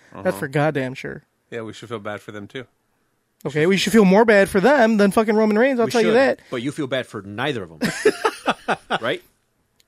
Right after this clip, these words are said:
Speaker 1: Well, 'cause I don't know anybody.
Speaker 3: Exactly,
Speaker 1: Yeah,
Speaker 3: so you
Speaker 1: 'cause I
Speaker 3: don't,
Speaker 1: don't know
Speaker 3: so
Speaker 1: any
Speaker 3: you
Speaker 1: of them.
Speaker 3: don't feel bad.
Speaker 1: No,
Speaker 3: They
Speaker 1: I, I
Speaker 3: die,
Speaker 1: don't.
Speaker 3: they die.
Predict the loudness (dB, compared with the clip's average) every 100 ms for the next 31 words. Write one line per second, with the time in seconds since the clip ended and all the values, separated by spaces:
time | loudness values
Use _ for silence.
0 | _ -12 -2 2 4 4 2 0 -2 -4
1 | -4 -2 -2 2 2 4 4 4 2 0
2 | -4 -6 -12 -12 -10 -10 -6 -4 -2 -2
3 | -2 -2 -4 -6